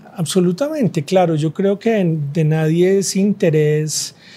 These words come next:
crear una gran tormenta alrededor de esto y procuraremos y estamos en toda la voluntad y toda la intención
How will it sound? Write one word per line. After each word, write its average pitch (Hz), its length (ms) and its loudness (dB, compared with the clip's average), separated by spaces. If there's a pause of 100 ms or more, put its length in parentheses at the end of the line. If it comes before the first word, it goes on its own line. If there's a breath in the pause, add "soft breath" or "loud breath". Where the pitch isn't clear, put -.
(160 loud breath)
crear 185 320 2
una 180 160 0
gran 180 260 0
tormenta 175 600 0
alrededor 151 500 -2
de 165 240 0
esto 175 540 -2
y 170 180 0
procuraremos 147 880 -4
y 185 60 -4
estamos 151 420 -4
en 165 140 -2
toda 180 260 -2
la 214 80 -2
voluntad 156 540 -4
y 160 80 -4
toda 180 180 -4
la 185 100 -4
intención 180 600 -6